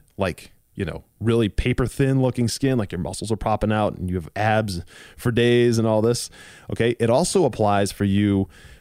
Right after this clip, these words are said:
uh, men and women who wanna get that maybe fourteen, fifteen, sixteen, seventeen percent body fat.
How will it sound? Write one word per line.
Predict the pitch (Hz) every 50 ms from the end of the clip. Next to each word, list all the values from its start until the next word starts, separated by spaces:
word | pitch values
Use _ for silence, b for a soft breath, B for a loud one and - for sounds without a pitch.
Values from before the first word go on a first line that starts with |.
| B B B - -
uh, | 98 95 85
men | 87 101 98 101 101
and | 98 98
women | 95 104 101 98 95
who | 85 113
wanna | 110 113 113 117 117
get | 110 131 127 -
that | 98 120 113 - _ _ _ _ _ _ -
maybe | - 110 107 113 113
fourteen, | 107 - - 131 135 123 - - 131 123 113
fifteen, | - 127 120 - - 113 107
sixteen, | - 120 117 - - 123 117
seventeen | 101 - - 123 127 139 135 127 139 123
percent | - 123 110 - 120 110 101
body | 95 107 101 104 101
fat. | 98 - 107 104 101 98 -